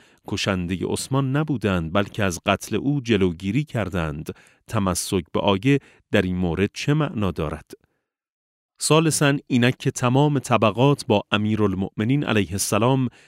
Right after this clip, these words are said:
بیعت به خلافت کرده اند و او حاکم مطاع مسلمین است، وظیفه دارد در صورت فرض مظلومیت عثمان و تقاضای ورثهٔ او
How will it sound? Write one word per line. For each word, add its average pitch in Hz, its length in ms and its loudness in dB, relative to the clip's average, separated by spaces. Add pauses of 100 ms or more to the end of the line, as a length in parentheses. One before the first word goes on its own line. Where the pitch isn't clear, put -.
(180)
بیعت 107 600 0
به 113 80 2
خلافت 98 580 0
کرده 95 380 -2
اند 139 400 0 (360)
و 110 40 2
او 113 260 4
حاکم 123 540 0
مطاع 131 600 0
مسلمین 98 560 0
است، 139 460 2 (380)
وظیفه 92 420 0
دارد 127 380 2
در 104 160 2
صورت 98 420 -2
فرض 135 420 0
مظلومیت 101 880 0
عثمان 135 460 0 (360)
و 110 80 0
تقاضای 110 720 2
ورثهٔ 104 560 0
او 147 300 2